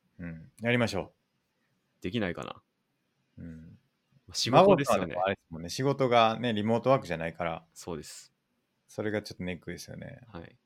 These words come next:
Speaker 1: うん。まあ、
Speaker 2: それができたら、
Speaker 1: 僕もリモートワークじゃないから。
Speaker 2: はい。
Speaker 1: 移動できないですけどね。
Speaker 2: そうっすね。
Speaker 1: うん。もう完全にリモートじゃなくても、月に何回かしか来ないんだったら、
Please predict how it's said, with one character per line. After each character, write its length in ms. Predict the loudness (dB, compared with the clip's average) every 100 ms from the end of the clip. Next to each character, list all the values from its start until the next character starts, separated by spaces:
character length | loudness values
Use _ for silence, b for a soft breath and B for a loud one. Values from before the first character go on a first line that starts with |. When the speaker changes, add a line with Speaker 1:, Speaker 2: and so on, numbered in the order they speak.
| _ _ _ _ _ _ -20
Speaker 1:
う 20 |
ん。 40 | -20 -20 -20 _ _ -10
ま 100 | -6
あ、 40 |
Speaker 2:
そ 80 | -2
れ 80 | 0
が 100 | 0
で 0 |
き 0 |
た 0 |
ら、 0 |
Speaker 1:
僕 20 |
も 80 | 0
リ 120 | -2
モ 100 | -6
ー 20 | -4
ト 100 | -4
ワ 80 |
ー 40 | -6
ク 80 | -8
じ 40 |
ゃ 40 |
な 80 | -10
い 80 | -10
か 140 | -12 -16
ら。 100 | -16 _ _ _
Speaker 2:
は 160 | -12
い。 120 | -12 -16 _ _ _ _ _ _ _
Speaker 1:
移 120 | -10 -6
動 160 | -4
で 100 | -6
き 100 | -6
な 80 | -8
い 60 | -10
で 60 |
す 100 | -14
け 100 | -16
ど 100 | -14
ね。 260 | -14 -14 -14 -14
Speaker 2:
そ 80 |
う 20 | -16
っ 20 |
す 140 | -16
ね。 220 | -18 -20 _ _ _ _ -18
Speaker 1:
う 60 |
ん。 280 | -16 -16 -20 _ _ _ _ _
も 80 | -16
う 20 |
完 360 | -2 2 2 4
全 180 | 4 4
に 140 | 4
リ 100 | 4
モ 160 | 4 4
ー 20 |
ト 100 | 2
じ 80 | 0
ゃ 20 |
な 100 | -2
く 80 | -4
て 120 | -8
も、 180 | -8 -8
月 260 | -8 -2 0
に 120 | 2
何 180 | 2 2
回 180 | 2
か 120 | 2 -2
し 80 |
か 100 | -8
来 160 | -4 -2
な 100 | -2
い 60 | -4
ん 60 |
だ 80 | -8
っ 80 | -8
た 100 | -4
ら、 340 | -2 -4 -6